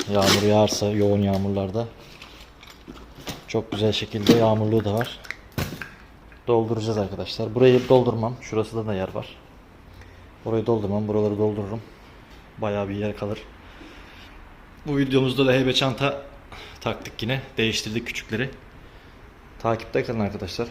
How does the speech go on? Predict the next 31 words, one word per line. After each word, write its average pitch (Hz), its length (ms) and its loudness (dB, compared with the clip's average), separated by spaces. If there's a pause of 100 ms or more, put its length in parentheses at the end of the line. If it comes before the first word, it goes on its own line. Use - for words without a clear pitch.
Abone 110 240 -2
olmayı 113 240 -2
unutmayın. 117 340 -6 (1300)
Tex 123 320 2
marka. 101 360 -2 (100)
Tex - 360 2 (180)
seksen - 360 0
üç. 107 200 -2
Almak 117 260 2
isteyenler 123 360 -2
varsa 127 320 4
Google'a 120 320 4
yazsın. 123 340 2 (640)
Şu - 180 0
an 120 120 4
zaten 120 300 0
bin 117 80 -2
sekiz 120 360 -4
yüz, 113 120 -8
bin 117 100 -4
beş 117 140 2
yüz - 100 -2
altmıştan 120 380 -2
aşağı 117 300 -2
yok. 127 200 -4 (1500)
Tex 127 280 0
seksen 123 380 -2
üç - 180 -4
modeli. 120 400 0 (1160)
Körüksüz 123 440 4
model. 98 300 0